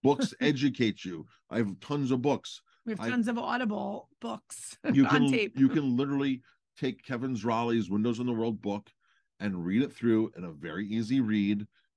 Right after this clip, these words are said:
Speaker 1: And even the first couple editions you can read, then they're small books and you can know the basics. If you do not know the basics on wine or liquors or things like that, you t-, get,
Speaker 2: Take
Speaker 1: go to
Speaker 2: a
Speaker 1: your
Speaker 2: class. <laughs>
Speaker 1: salesperson and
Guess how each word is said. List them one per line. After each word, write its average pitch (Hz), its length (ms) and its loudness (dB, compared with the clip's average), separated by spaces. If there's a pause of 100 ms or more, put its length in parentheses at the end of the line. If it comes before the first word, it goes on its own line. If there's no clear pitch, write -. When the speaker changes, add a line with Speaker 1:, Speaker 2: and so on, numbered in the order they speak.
(120)
Speaker 1:
And 82 340 -12 (100)
even 101 220 -4
the 117 100 0
first 113 320 -4
couple 117 260 -2
editions 101 500 -2
you 101 80 2
can 95 180 -4
read, 98 320 0 (380)
then 92 160 -4
they're 78 100 -10
small 104 380 0
books 107 400 0
and 110 120 -2
you 107 100 2
can 104 240 0
know 98 200 0
the 107 100 0
basics. 95 460 -6 (380)
If 117 200 -2
you 143 100 0
do 147 160 2
not 143 360 2
know 135 180 2
the 127 100 2
basics 117 400 -4
on 127 160 -4
wine 101 440 -2
or 110 180 -2
liquors 104 380 -2
or 104 60 -6
things 90 260 -10
like 113 160 -6
that, 92 220 -2 (360)
you 98 80 0 (140)
t-, - 180 -20
get, 208 220 0
Speaker 2:
Take 226 140 0
Speaker 1:
go - 40 -2
to 190 40 2
Speaker 2:
a 214 40 4
Speaker 1:
your 247 80 4
Speaker 2:
class. 247 340 2
<laughs> - 20 -10
Speaker 1:
salesperson 107 760 0
and 143 100 -2